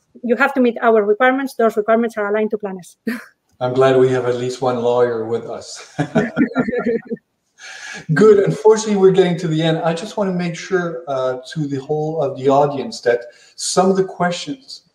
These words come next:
Speaker 2: have been answered directly in the Q and A in the chat. Uh, so please go and check there because, of course,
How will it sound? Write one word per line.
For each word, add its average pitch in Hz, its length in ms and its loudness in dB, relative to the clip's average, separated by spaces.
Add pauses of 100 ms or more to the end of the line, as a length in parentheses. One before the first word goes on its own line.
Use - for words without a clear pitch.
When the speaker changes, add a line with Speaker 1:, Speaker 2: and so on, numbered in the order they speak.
(140)
Speaker 2:
have 147 260 0
been 160 300 0
answered 175 680 -2 (420)
directly 139 640 0 (240)
in 151 100 2
the 135 60 0
Q 139 300 0
and 131 100 0
A 156 320 0
in 143 100 -4
the 135 80 -6
chat. - 640 -4 (300)
Uh, 131 180 0
so 147 640 0
please 175 320 -2
go 156 200 2
and 143 120 0
check - 360 -2
there 147 260 4
because, 143 320 0
of 131 100 -8
course, 165 320 0